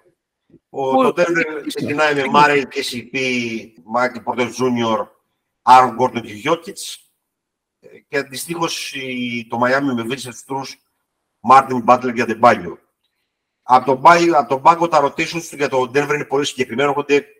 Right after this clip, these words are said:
Speaker 1: κατά ενενήντα τοις εκατό δύο παίχτες. Ο Bruce Brown, ο οποίος έχει βγει λίρα εκατό, και ο Jeff Green δίνει κάποια λεπτά, δηλαδή ουσιαστικά παίζει με έξι και μισή παίχτες στο Denver.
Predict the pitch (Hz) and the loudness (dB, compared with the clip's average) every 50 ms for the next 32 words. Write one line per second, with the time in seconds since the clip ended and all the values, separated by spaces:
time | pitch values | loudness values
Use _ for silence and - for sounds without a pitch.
0 | _ _ _ _ _ _ _ _ 127 - - 123 120 120 117 117 117 117 127 135 | _ _ _ _ _ _ _ _ -2 -2 2 2 0 2 0 -2 -2 -4 -4 -2
1 | - 131 - - 110 - 117 110 - 131 117 110 123 127 117 - - 117 110 - | -2 -4 -4 -6 -4 -4 -4 -4 -2 -6 -6 -2 -2 -2 -2 -2 -4 -8 -8 -8
2 | - 160 165 170 - - - _ _ _ _ _ _ _ _ _ _ _ _ _ | -8 -8 -8 -8 -8 -16 -20 _ _ _ _ _ _ _ _ _ _ _ _ _
3 | _ _ _ _ - 104 107 107 107 107 104 104 104 104 104 101 101 98 98 98 | _ _ _ _ -8 -6 -4 -4 -2 -2 -2 -2 -2 -2 -2 -4 -4 -4 -4 -4
4 | 95 95 90 92 92 90 90 107 127 135 117 101 131 131 131 131 127 123 113 107 | -6 -6 -8 -10 -12 -12 -8 -4 -4 -4 -2 0 2 4 6 8 8 6 6 2
5 | 101 98 92 90 _ _ _ 117 - - 135 120 - 123 117 113 113 120 123 120 | 0 -6 -14 -18 _ _ _ -14 -10 -10 -10 -10 -10 -12 -14 -14 -10 -8 -6 -4
6 | 113 117 120 120 117 - - 107 - - 120 117 110 104 95 87 - _ _ _ | -2 -2 0 0 0 0 -2 -4 -4 -2 0 0 0 0 -2 -6 -8 _ _ _
7 | _ _ _ _ _ _ _ _ _ _ _ _ _ _ _ _ _ _ _ _ | _ _ _ _ _ _ _ _ _ _ _ _ _ _ _ _ _ _ _ _
8 | 131 127 - - 143 139 - - 120 143 165 202 233 - - - _ _ _ _ | -2 -2 0 2 2 2 2 2 2 4 4 4 4 2 -4 -12 _ _ _ _
9 | 101 98 123 120 120 117 120 110 - 117 104 107 - - 127 135 135 131 120 117 | -12 -6 -4 -2 -2 0 0 0 0 -2 -4 -4 -4 2 2 2 2 2 0 0
10 | 117 127 143 - - - - 151 - 165 160 170 160 143 - - - - 165 170 | -2 -2 -2 -6 -8 -4 -4 -4 -4 -4 -4 -2 -2 -2 -2 -2 -6 -4 -4 -4
11 | 165 143 - - - - 104 - - - - 87 _ _ 90 85 85 92 104 | -4 -4 -6 -6 -6 -8 -10 -10 -12 -18 -20 -20 _ _ -14 -14 -8 -8 -10